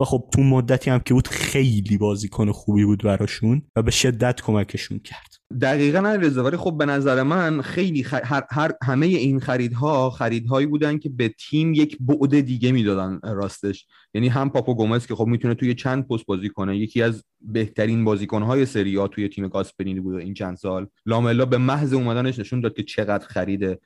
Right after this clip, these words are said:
Speaker 2: به نظر من هوشیارانه ایه. توماس دلینی که خب بازیکنی که تو هم-، تو همون تیم ملی دانمارک هم نشون داد که توی پست شیش چقدر می‌تونه خوب باشه، اه، که پست شیش فرناندو رو داشتن که خب یکم سنش بالاست.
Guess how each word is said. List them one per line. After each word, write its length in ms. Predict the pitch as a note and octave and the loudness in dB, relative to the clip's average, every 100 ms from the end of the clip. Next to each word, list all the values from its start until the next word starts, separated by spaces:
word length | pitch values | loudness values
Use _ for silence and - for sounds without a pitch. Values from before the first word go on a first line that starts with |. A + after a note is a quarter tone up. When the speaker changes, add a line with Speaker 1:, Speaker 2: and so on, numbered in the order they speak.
| - | -10
Speaker 2:
به 140 | G2+ | -6
نظر 360 | G2+ F#2+ G2 G2 | -4 -2 -2 -2
من 300 | G#2 G#2+ G2+ _ - | -2 -4 -8 _ -6
هوشیارانه 680 | A2+ - A2+ G2+ G#2 G#2+ A#2 | -6 -2 0 2 2 2 0
ایه. 480 | G#2+ G2 F#2+ F#2+ - - | 0 -2 -2 -4 -12 -4
توماس 360 | A#2+ A#2 - | 0 0 -2
دلینی 380 | A#2+ A2+ A2+ B2+ | -2 0 2 0
که 80 | B2+ | 0
خب 120 | B2 | -2
بازیکنی 500 | A#2 G#2+ G2+ B2 C3 | 0 -2 0 0 0
که 100 | B2+ | -2
تو 140 | A#2+ | -2
هم-، 240 | A#2+ G#2+ A2 _ | -2 -2 -4 _
تو 100 | F#2+ | -6
همون 240 | A#2 B2+ | -2 -2
تیم 180 | B2+ B2+ | -2 0
ملی 320 | A#2 G#2+ A2 | 0 0 0
دانمارک 520 | B2+ A2+ G#2 A2 B2+ C#3+ | 0 0 0 0 0 0
هم 180 | B2+ | 0
نشون 260 | G#2+ - B2 | -2 -2 0
داد 200 | G2+ F#2 | 0 -2
که 220 | G#2 F#2+ _ - | -4 -4 _ -2
توی 140 | B2+ | 0
پست 320 | B2+ A2 - | 0 -2 -2
شیش 300 | G#2+ C3+ B2+ | -4 -4 -2
چقدر 300 | D3 C3+ A2+ | -2 0 0
می‌تونه 360 | G#2+ G#2 G#2+ G2+ | -2 -6 -4 -6
خوب 300 | - G#2+ F#2 | -6 -12 -6
باشه، 360 | G2+ - G2+ A2 | -6 -4 -4 -4
اه، 840 | A2+ - G2+ G#2 G2+ G2 G2 G2 | -6 -6 -2 0 0 0 -2 -4
که 160 | G2 A2 | -4 -4
پست 220 | A2 - | -4 -6
شیش 280 | G#2 A2 - - G#2 | -6 -6 -8 -10 -10
فرناندو 680 | G2+ - A2+ G#2+ G#2+ G#2+ A#2+ | -10 -2 -2 0 -2 0 0
رو 100 | A#2+ | 0
داشتن 420 | A2 G#2+ G#2+ G2+ | 0 -4 -4 -4
که 260 | G2+ G2+ F#2+ - | -2 -4 -4 -8
خب 100 | G2 | -8
یکم 200 | G2 G#2+ | -6 -6
سنش 400 | G#2+ G2+ G2+ - | -6 -6 -6 -6
بالاست. 600 | F#2 F#2 G2+ G#2+ - _ | -6 -4 -4 -6 -10 _